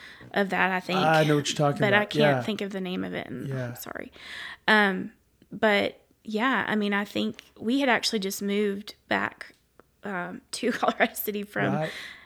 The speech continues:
Speaker 1: um, Decatur,
Speaker 2: Uh-huh.
Speaker 1: um, Rome areas where we lived, but, uh, we were living with my parents.
Speaker 2: Yeah.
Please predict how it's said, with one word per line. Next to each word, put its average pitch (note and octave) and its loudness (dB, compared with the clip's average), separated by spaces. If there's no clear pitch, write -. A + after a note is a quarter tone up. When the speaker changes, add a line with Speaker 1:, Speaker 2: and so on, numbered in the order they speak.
Speaker 1:
um, G#3 -2
Decatur, A3+ 0
Speaker 2:
Uh-huh. C#3 -4
Speaker 1:
um, G3+ 0
Rome A#3 4
areas F#3+ -4
where F#3+ -4
we F#3+ -6
lived, G3 -6
but, - -4
uh, A3 -2
we A3+ 0
were G3+ 0
living G3+ 0
with F#3+ -6
my F#3 -6
parents. - -6
Speaker 2:
Yeah. C3 -4